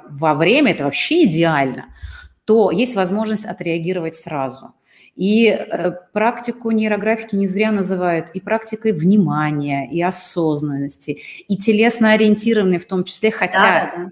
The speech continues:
Speaker 1: для человека несведущего это удивительно. «Ну как так? Я ведь просто рисую».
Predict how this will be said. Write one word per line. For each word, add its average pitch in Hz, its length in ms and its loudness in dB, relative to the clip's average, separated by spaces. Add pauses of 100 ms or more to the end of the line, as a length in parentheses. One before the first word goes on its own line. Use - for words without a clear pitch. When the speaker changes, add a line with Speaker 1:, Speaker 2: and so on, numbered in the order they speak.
(100)
Speaker 1:
для 185 180 0
человека 202 500 0
несведущего 196 1040 -2
это 170 200 -4
удивительно. 214 480 0
«Ну 147 60 -8
как 202 320 -4
так? 156 240 -2
Я 180 120 0
ведь 180 140 -6
просто 214 320 -2
рисую». 196 840 2